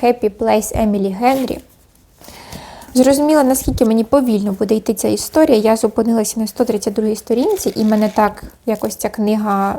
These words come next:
толком і не завхопила ще. Я зрозуміла, що мені потрібно брати щось читати паралельно. І ось винуватиця теми цього відео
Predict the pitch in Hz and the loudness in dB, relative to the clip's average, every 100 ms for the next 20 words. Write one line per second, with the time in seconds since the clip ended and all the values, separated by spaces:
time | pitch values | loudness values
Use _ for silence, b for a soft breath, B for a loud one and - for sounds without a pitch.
0 | 285 226 214 214 208 208 208 208 - 247 | -4 0 0 0 -2 -2 -2 -6 -4 0
1 | 320 370 233 - - - 233 _ B B | 4 4 4 0 -10 -10 -12 _ B B
2 | B B B B B 233 254 285 311 269 | B B B B B 2 6 6 4 0
3 | 262 262 254 254 220 220 302 240 247 220 | 2 4 4 4 -2 -2 -2 -4 -4 -6
4 | 214 196 233 254 - 214 - 214 214 214 | -6 -4 -4 -6 -10 -12 -8 -6 -6 -4
5 | 220 208 202 202 208 226 - 262 269 320 | -4 -2 -4 -4 -6 -6 0 4 6 6
6 | 370 - 226 269 294 269 262 247 240 226 | 4 -2 2 4 6 6 6 4 2 -6
7 | - 226 _ - 285 302 277 277 254 254 | -8 -12 _ 0 2 4 4 4 6 6
8 | 240 226 247 220 254 | 4 0 2 4 4